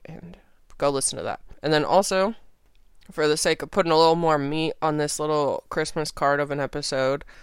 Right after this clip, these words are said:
the Justin Bieber Christmas album rips. It's always been my favorite Christmas album to listen to because, specifically because of this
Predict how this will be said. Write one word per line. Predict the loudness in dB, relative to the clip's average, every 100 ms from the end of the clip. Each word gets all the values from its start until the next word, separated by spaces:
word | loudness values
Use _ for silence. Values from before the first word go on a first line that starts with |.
| -20 -4
the | 2
Justin | 8 8 10 10
Bieber | 12 10
Christmas | 6 4 4 4 4
album | 6 6 4 -2
rips. | 0 2 2 0 -4 -4 -2
It's | 0 2
always | 4 4 2
been | 2
my | 2
favorite | 0 -2 -4 -6
Christmas | -10 -8 -4
album | -4 -4
to | -6
listen | -6 -6 -8
to | -6 -4 -2 -4
because, | -8 -10 -4 -2 -2 -6 -6 -8 -8 -12 -18 -20 -20 _ _ _ -12
specifically | -6 -2 0 2 0 -2 -4 -6
because | -6 -6 -2 0 -2
of | -6 -8 -6
this | -2 -2 -2 -4